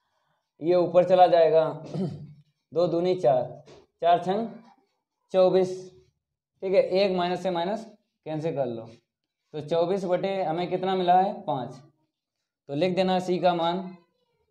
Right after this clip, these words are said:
चौबीस बटे पाँच। अब अलग अलग आपको समाकलन कर लेना है, अब हो जाएगा, क्योंकि ए बी सी के मान निकल आए ना। इसको हम रफ कर देते हैं,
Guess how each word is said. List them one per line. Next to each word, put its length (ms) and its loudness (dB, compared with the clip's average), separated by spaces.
चौबीस 380 -2
बटे 300 -2
पाँच। 360 -6
अब 120 0
अलग 320 2
अलग 220 4
आपको 260 2
समाकलन 500 -2
कर 120 2
लेना 280 -2
है, 140 -12
अब 160 0
हो 140 2
जाएगा, 300 0
क्योंकि 220 -2
ए 140 6
बी 100 2
सी 160 0
के 100 2
मान 180 -2
निकल 260 2
आए 120 6
ना। 120 -4
इसको 220 -4
हम 100 -2
रफ 200 0
कर 140 -2
देते 260 -4
हैं, 460 -10